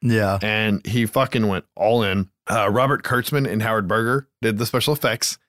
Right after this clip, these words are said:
Speaker 2: So we got a K and B tie-in.
Speaker 1: Okay.
Speaker 2: And then some of the zombie extras were actually Greg Nicotero and Howard Berger.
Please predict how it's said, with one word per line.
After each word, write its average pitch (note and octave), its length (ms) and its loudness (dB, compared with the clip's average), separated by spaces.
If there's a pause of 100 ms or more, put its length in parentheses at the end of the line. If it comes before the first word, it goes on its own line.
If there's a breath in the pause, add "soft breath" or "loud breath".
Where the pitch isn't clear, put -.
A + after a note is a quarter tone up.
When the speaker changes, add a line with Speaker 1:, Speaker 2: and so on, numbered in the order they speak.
(320)
Speaker 2:
So - 100 -10
we - 20 -2
got A#2+ 100 2
a G#2+ 40 -4
K C3+ 220 0
and B2 100 2
B A#2+ 160 2
tie-in. G2+ 480 -2 (140)
Speaker 1:
Okay. G#2+ 360 2
Speaker 2:
And A#2 180 0
then B2+ 120 2
some E3 140 2
of E3+ 60 2
the C3 100 4
zombie A#2+ 360 2
extras F#2+ 420 -4
were G#2 80 0
actually G#2 300 -2
Greg G2+ 320 0
Nicotero G2 720 0
and F#2+ 120 -2
Howard F#2 300 -2
Berger. E2+ 320 -2